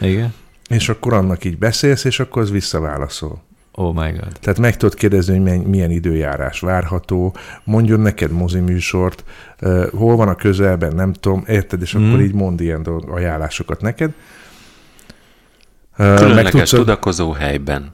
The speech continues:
Speaker 2: Hát igen, de ennél többet is tud, mert azért, ö, meg tudsz tőle kérdezni ilyen, ilyen filozófiai kérdéseket is, és arra is próbál most már
Speaker 1: És akkor
Speaker 2: válaszolni.
Speaker 1: Wikipédiát fellapozza, vagy mi?
Speaker 2: Én nem tudom, mit lapoz föl, tehát, hogy van ilyen.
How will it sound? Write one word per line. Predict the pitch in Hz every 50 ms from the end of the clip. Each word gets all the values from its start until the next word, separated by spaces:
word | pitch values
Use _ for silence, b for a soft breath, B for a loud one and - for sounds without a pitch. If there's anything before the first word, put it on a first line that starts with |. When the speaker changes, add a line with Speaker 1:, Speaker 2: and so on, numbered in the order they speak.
| - -
Speaker 2:
Hát | 123 131 -
igen, | - 185 185 165 165 160 151 143 139
de | 131 131
ennél | 123 123 120 110 98
többet | - 135 135 120 117 101 -
is | 110 92 -
tud, | - 117 113 104
mert | 107 104 95
azért, | 98 92 95 101 95 92 - -
ö, | 98 98 95 95 95 101
meg | 107 104 -
tudsz | - 107 95 -
tőle | - - 92 92
kérdezni | 87 - - 98 95 90 98 92 85 - 95 92
ilyen, | 90 90 90 87 90 90 90 92 90 -
ilyen | 98 92 92 90 85
filozófiai | - 107 104 98 82 85 82 - - 82 82 82
kérdéseket | - - 87 80 80 87 - - 95 - - 82 -
is, | 92 82
és | 87 82 -
arra | 95 90 87 80 76
is | 76 -
próbál | - 104 110 - 85 80
most | 80 80 73 - -
már | - 69
Speaker 1:
És | 78
akkor | 78 80 92
Speaker 2:
válaszolni. | 107 107 90 92 117 123 127
Speaker 1:
Wikipédiát | 135 135 - 98 92 87 95 98 98 95 -
fellapozza, | - - 85 82 82 92 98 - - 110 101 90 87 87
vagy | 87 90 90
mi? | 98 98 98 98
Speaker 2:
Én | 107 107
nem | 113 113 107
tudom, | - - 87 85 87
mit | 85 -
lapoz | - 87 - - 82 -
föl, | - - - 76 73 78
tehát, | - 90 85 -
hogy | 95 92
van | 90 92 87 85
ilyen. | 80 76 71 65 58 -